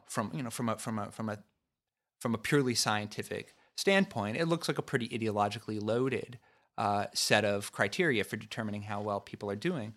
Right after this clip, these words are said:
One of the great things about G D P, as I mentioned, is that it just doesn't take a side. It, it stands back, uh, from these questions about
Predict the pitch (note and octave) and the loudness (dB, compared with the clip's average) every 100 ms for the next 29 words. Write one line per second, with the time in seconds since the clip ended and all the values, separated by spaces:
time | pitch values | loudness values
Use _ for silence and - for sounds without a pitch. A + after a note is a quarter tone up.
0 | _ _ _ C#3 D3 D3 B2+ A#2+ A#2 A#2 | _ _ _ 6 8 8 6 6 2 6
1 | B2 A#2+ B2 C3+ F#3+ D3+ D3 A2 A2 A#2 | 6 8 4 6 4 4 2 2 2 0
2 | E3 E3+ B2 A#2+ - - - - C3 - | 0 -2 -4 -6 -10 -20 -4 4 6 10
3 | C3 - _ _ _ _ _ _ _ _ | 8 6 _ _ _ _ _ _ _ _
4 | _ _ _ - C#3+ D#3+ - C#3+ C#3+ B2 | _ _ _ -2 2 2 4 4 4 0
5 | C3 A2+ G#2+ G2 E3+ F#3 F2 E2+ F2+ C#3 | 0 0 0 2 6 6 6 2 -4 -2
6 | C#3 A#2+ C3 A#2+ - - D3 B2+ A#2+ - | 2 4 4 0 2 2 4 6 6 6
7 | C#3 C#3 C#3 - - - - - - A2+ | 10 10 10 4 -14 -20 -20 -12 4 8
8 | G#2+ G2+ - - B2 G#2+ G#2 G#2+ - A#2+ | 10 8 0 2 4 4 2 0 -2 0
9 | A2 - A2+ - G2+ G2 G2+ F#2+ F#2+ F2+ | 0 4 2 4 0 -2 2 4 4 4